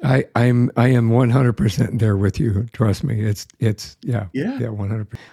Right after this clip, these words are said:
Speaker 2: It's so nice to live near the water and to visit places where they have the water. I just came back from Brazil. They have a lot, a lot of water there,
Speaker 1: Well,
Speaker 2: too.
Speaker 1: yeah.
Speaker 2: A lot of great beaches there.
Speaker 1: Uh, that's very cool. Yeah, I love Maui. My, my wife and I go to Maui.
Speaker 2: Mm-hmm.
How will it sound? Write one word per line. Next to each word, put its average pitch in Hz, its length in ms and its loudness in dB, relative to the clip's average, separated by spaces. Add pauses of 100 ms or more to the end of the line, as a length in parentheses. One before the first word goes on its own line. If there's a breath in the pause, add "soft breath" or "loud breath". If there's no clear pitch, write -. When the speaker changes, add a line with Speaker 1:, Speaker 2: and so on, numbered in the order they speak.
Speaker 2:
It's 147 180 -2
so 196 140 2
nice 175 300 0
to 123 100 -2
live 127 240 -2
near 104 120 0
the 87 100 -6
water 73 520 -2
and 85 300 -4
to 90 120 -6
visit 98 340 -2
places 80 400 -4
where 80 100 -8
they 76 120 -4
have 80 260 -4
the 78 80 -8
water. 69 440 -8 (340 loud breath)
I 92 60 -2
just 110 220 0
came 95 180 -4
back 90 220 -2
from 80 200 -4
Brazil. 85 440 0
They 80 100 -4
have 90 120 -4
a - 40 2
lot, 113 140 2
a 90 40 0
lot 98 200 2
of 85 140 0
water 85 260 0
there, 92 280 -2
Speaker 1:
Well, 120 100 0
Speaker 2:
too. 107 160 0
Speaker 1:
yeah. 98 280 2 (680 loud breath)
Speaker 2:
A - 20 -8
lot 101 160 2
of 107 60 -4
great 101 260 0
beaches 87 420 -6
there. 92 300 -8 (300)
Speaker 1:
Uh, 127 200 0
that's 131 180 -2
very 139 160 -4
cool. 127 160 -2
Yeah, 120 140 4
I - 20 4
love 143 240 4
Maui. 117 440 0
My, 117 300 0
my 113 140 0
wife 117 240 0
and 117 80 0
I 104 40 0
go 107 140 2
to 104 60 2
Maui. 101 400 -2
Speaker 2:
Mm-hmm. 139 100 -8